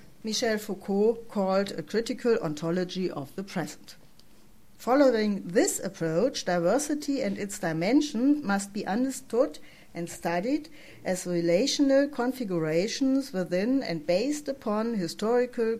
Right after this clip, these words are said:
concrete relations of power and control, together with their own specific forms, and not limiting to the examination simply to the processes by which diversity is constructed,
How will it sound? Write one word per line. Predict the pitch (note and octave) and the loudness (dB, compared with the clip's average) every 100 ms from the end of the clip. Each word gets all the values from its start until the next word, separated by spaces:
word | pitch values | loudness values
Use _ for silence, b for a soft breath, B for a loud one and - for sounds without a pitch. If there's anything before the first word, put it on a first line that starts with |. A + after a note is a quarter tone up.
| - | -6
concrete | - A#3+ D4 D4 A#3+ A#3+ A#3 - | -4 2 2 0 -6 -8 -10 -10
relations | F3+ C#3+ D#3+ A3+ - B3+ - - | -6 -2 0 0 0 -4 -4 -12
of | D3+ - | -16 -4
power | E3+ F#3 A3 B3+ D4+ B B B B B - | 0 2 0 -2 -6 B B B B B -6
and | G#3 | -6
control, | G#3 E3+ D#3+ F3+ E3+ G3 B3+ D4 D4 B - | -2 -4 -4 -2 0 2 0 0 -6 B -10
together | A3+ B3+ D4 C4+ | 2 2 4 4
with | A#3 A#3 | 2 2
their | F3+ B3 D4+ D4+ - - | 2 4 4 2 -4 0
own | A3+ C4 D4 D#4+ | 4 8 8 8
specific | D#4+ - A#3+ - C4 B3+ A#3 | 4 -2 -4 0 0 0 -2
forms, | - - F#3 G3 C4 F4+ E4+ - - - | -2 0 2 4 2 2 -2 -10 -14 -4
and | G#3+ A3+ | 2 4
not | A#3+ A#3 | 6 4
limiting | G#3 G#3+ C#4 D4+ D4 C#4+ C#4 C4+ | 4 6 8 8 6 4 4 2
to | B3 | -4
the | A3 A3 | -2 -2
examination | G3+ - G3+ G3 F3 F3+ A#3 C4+ B3+ | -2 -2 2 2 2 0 0 0 0
simply | - A3+ A3+ A3+ | 2 0 0 -6
to | G3+ G3+ | -4 -4
the | F3 F3 | -4 -4
processes | - B3+ F#4+ - F3 E3+ E3+ - | 2 4 4 2 0 0 -6 -4
by | E3+ E3+ | -2 0
which | F#3+ G3 - | -2 -6 -4
diversity | E3+ E3+ F3 F3+ E3+ - D#3+ | -4 -2 -2 -4 -10 -8 -10
is | D3+ | -10
constructed, | - C#3 - - A3 D#4 - D3 E3+ - | -14 -16 -14 -6 -4 -4 -6 -6 -6 -6